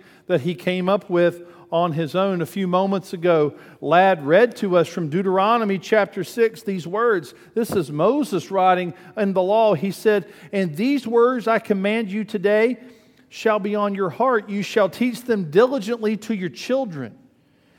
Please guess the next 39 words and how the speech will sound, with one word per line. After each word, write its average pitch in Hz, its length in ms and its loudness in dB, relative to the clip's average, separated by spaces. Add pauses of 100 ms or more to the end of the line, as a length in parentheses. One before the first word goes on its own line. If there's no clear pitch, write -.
(100)
and 208 140 -2
shall 208 200 2
talk 262 500 0
of 208 100 -2
them 175 220 -2
when 180 120 -4
you 170 120 -6
sit 247 420 -8
in 202 100 -10
your 180 160 -4
house, 208 440 -2 (260)
when 214 160 -2
you 175 140 -6
walk 226 400 0
in 220 100 -6
your 202 160 -4
way, 202 240 0
when 175 180 -4
you 185 120 0
lie 208 340 -2
down, 196 240 -2
and 160 120 -6
when 175 180 -8
you 151 100 -6
rise." 135 720 -4 (720)
That 175 120 -8
there 214 140 0
was 190 120 -2
a 165 60 -8
call 214 560 0
in 160 80 -4
the 160 140 -6
Old 208 320 0
Testament 185 560 -4
law 151 560 -4 (800)
to - 80 -20
teach - 400 -8
your 127 80 -14
children. 131 520 -6